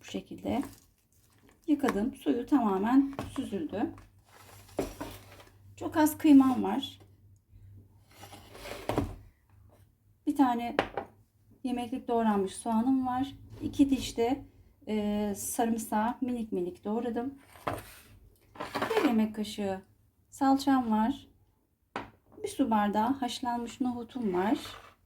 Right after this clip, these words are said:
Yarım Türk kahvesi fincanı da pirincim var. Yıkadım onu da. Şimdi kıymamı ocağa aldım. Suyunu çekene kadar onu kavuracağım. Suyunu çektikten sonra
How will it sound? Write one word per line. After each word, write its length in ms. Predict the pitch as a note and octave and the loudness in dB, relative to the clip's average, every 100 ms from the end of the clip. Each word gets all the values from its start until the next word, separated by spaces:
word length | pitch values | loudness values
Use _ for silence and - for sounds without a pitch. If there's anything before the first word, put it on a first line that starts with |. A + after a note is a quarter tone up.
| _ _ _ _ | _ _ _ _
Yarım 300 | C#4+ D4 D#4+ | 6 8 6
Türk 300 | E4+ C#4 C4+ | 2 -2 -2
kahvesi 500 | - A3+ G#3+ G#3 A3 | -2 -2 -2 -6 -10
fincanı 460 | - B3+ C4 C4 G#3+ | -4 0 2 4 2
da 180 | G3+ C#4 - - - - | 0 -2 -6 -20 -20 -10
pirincim 500 | B3+ C4 A3+ G#3+ F#3 | 2 2 4 2 2
var. 140 | G#3+ C#4 | 0 -2
Yıkadım 400 | F4 C#4 G#3 F3+ | -2 0 2 0
onu 180 | E3+ E3+ | 0 0
da. 200 | C4+ - - _ _ _ _ _ _ _ _ - - - - - - - _ _ _ _ _ - - - - - - - - - _ _ _ _ _ _ - _ _ _ | 0 -2 -10 _ _ _ _ _ _ _ _ -18 -12 -12 -12 -18 -20 -20 _ _ _ _ _ -20 -20 -20 -20 -20 -20 -20 -20 -20 _ _ _ _ _ _ -20 _ _ _
Şimdi 280 | - C#4 - | -6 -2 -2
kıymamı 400 | - C#4 C4 A3+ | 0 0 2 4
ocağa 260 | C#4 C4+ A#3 | 2 2 2
aldım. 400 | C#4 G#3 G3+ G#3+ - - _ | 4 2 0 -6 -10 -20 _
Suyunu 360 | - E4 B3 A3+ | 0 2 2 0
çekene 380 | C#4 C#4 B3 | 0 0 -4
kadar 380 | A#3+ F#3+ G#3+ D4+ - _ _ _ _ - | -4 -4 -4 -4 -10 _ _ _ _ -8
onu 160 | C4+ | -6
kavuracağım. 760 | C4+ C#4 A#3 G3 G3 G#3 D4 - | -2 -2 0 -4 -4 0 0 -2
Suyunu 360 | - C4+ A#3+ - | -4 -2 -2 -4
çektikten 500 | C4 - A#3+ A3 G3+ | -6 -6 -8 -6 -6
sonra 420 | G3+ F#3 A3 | -6 -4 -2